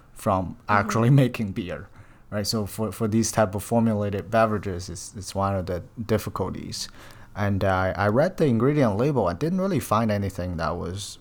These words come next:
Speaker 1: contributing to, to this stabilization. Um,
Speaker 2: But was it as foamy as regular beer to you?
Speaker 1: Uh, no. N-, n-, well, a,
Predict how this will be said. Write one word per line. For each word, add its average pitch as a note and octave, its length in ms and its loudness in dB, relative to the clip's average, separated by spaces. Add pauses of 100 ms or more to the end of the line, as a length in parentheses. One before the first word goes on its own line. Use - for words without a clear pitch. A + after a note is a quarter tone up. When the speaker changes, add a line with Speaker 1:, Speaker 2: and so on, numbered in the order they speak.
Speaker 1:
contributing F2 680 -4
to, D#2+ 320 -10 (560)
to - 100 -6
this F2+ 180 -2
stabilization. F#2+ 1000 0 (640)
Um, F2+ 300 -2
Speaker 2:
But - 180 0 (320)
was A3 240 4
it B3 100 4
as G#3 240 -2
foamy G#3+ 540 -2
as G#3 220 -4
regular G#3+ 400 -4
beer A3 300 -4
to A3+ 140 -6
you? A3 360 -6 (120)
Speaker 1:
Uh, C3+ 220 4
no. B2 480 2 (100)
N-, A2+ 800 0
n-, A#2 160 -4
well, A#2 340 2
a, D#3 260 2